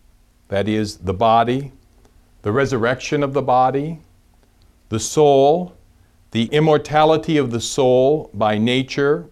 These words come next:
or as a gift of God, and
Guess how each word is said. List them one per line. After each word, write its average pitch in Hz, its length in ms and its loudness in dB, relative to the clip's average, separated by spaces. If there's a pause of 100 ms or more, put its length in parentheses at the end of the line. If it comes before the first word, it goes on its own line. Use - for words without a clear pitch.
or 101 300 -2
as 101 180 -4
a 107 100 -2
gift 107 340 -4
of 90 120 -6
God, 110 540 0 (1200)
and 151 380 -2